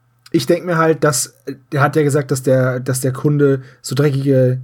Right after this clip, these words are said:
Schuhe gehabt hat. Und ich denk mal, wenn dann da so große Dreckbollen rumliegen, dass er die vielleicht mit so einer weichen Bürste, äh, mal so weggemacht hat und dann den Rest gesaugt hat und dann musste er vielleicht noch das ein-, den eingetretenen Dreck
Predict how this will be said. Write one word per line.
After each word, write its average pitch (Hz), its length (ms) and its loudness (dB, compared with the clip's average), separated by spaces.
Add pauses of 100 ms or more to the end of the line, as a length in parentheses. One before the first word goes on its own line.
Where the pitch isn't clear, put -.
(100)
Schuhe 147 320 0
gehabt 127 280 -2
hat. 113 140 -8
Und 117 80 -10
ich 131 120 -8
denk 143 180 -2
mal, 139 100 -2
wenn 143 100 0
dann 143 120 2
da 139 100 4
so 139 120 2
große 135 360 0
Dreckbollen 135 880 2
rumliegen, 131 400 2
dass 127 100 0
er 123 60 0
die 135 100 -2
vielleicht 131 240 0
mit 131 80 -2
so 139 100 -2
einer 123 140 2
weichen 131 320 0
Bürste, 135 460 0 (640)
äh, 127 320 2
mal 127 180 0
so 127 320 2
weggemacht 143 560 -2
hat 147 80 2
und 127 160 0
dann 131 240 2
den - 20 0
Rest 127 280 -2
gesaugt 131 360 0
hat 143 80 2
und 127 120 0
dann 135 120 2
musste 139 220 -2
er 131 40 -2
vielleicht 131 260 0
noch 131 100 -2
das 127 160 -4
ein-, 139 240 -2
den 135 160 0
eingetretenen 135 680 0
Dreck 135 340 -4